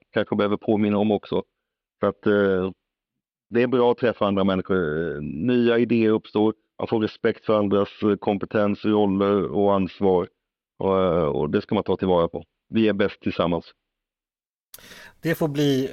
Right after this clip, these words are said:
Speaker 2: vackra slutord för, eh, den här gången. Eh, det blev lite kortare idag för både Patrik och Maud, eh, måste springa vidare till nästa seminariepass.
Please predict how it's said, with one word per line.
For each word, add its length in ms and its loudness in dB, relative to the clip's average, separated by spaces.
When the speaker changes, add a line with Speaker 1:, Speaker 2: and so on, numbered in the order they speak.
Speaker 2:
vackra 500 -4
slutord 720 -2
för, 480 0
eh, 60 -10
den 240 -8
här 180 -2
gången. 420 -2
Eh, 240 -2
det 80 -4
blev 140 0
lite 160 -2
kortare 340 0
idag 200 2
för 80 -4
både 300 0
Patrik 440 -2
och 80 0
Maud, 340 2
eh, 380 -8
måste 260 -10
springa 280 -10
vidare 300 -8
till 160 -18
nästa 200 -16
seminariepass. 680 -10